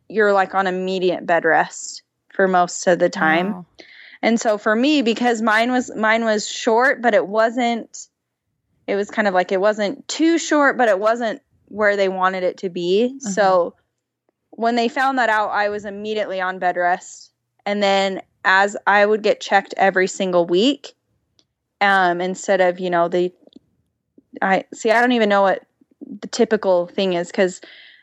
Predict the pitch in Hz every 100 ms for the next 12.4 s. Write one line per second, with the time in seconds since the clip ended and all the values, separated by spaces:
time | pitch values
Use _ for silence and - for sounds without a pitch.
0 | _ _ - 233 214 214 214 214 220 208
1 | 196 - - - - _ - 202 196 214
2 | 214 202 220 180 180 190 185 - _ _
3 | _ _ _ _ - - 170 185 - -
4 | 202 196 190 - 196 208 254 - - -
5 | 196 196 196 196 190 _ _ _ _ _
6 | _ _ _ - 202 190 180 180 180 185
7 | 185 180 180 180 180 175 190 - - _
8 | _ _ _ _ _ - 185 190 196 196
9 | 190 190 185 180 - 208 208 208 208 220
10 | 240 - - _ _ _ _ _ _ -
11 | 202 202 208 208 202 202 196 190 - 254
12 | 247 247 - 233